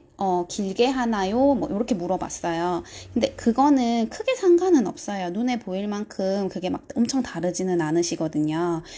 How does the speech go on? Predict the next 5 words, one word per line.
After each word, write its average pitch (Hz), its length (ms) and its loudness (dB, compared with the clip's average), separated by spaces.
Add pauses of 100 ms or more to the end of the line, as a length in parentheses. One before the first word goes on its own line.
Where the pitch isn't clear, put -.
(220)
그래서 185 260 2 (200)
그건 240 340 2
정말 170 340 -2
상관이 269 560 -2
없으시니까 185 920 -2